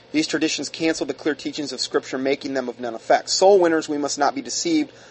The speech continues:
by those who claim Roman Catholics are saved and don't need to,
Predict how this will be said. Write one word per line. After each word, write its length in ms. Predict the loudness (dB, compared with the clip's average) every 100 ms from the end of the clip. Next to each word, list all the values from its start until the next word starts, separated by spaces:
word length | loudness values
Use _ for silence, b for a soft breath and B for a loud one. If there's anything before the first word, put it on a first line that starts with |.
| B B 2
by 120 | 4
those 200 | 4 2
who 60 | -2
claim 280 | -2 0
Roman 180 | 0 -4
Catholics 460 | 2 2 2 -4 -8
are 80 | -4
saved 440 | 6 10 10 6
and 100 | 2
don't 220 | 2 0
need 160 | -4
to, 80 | -8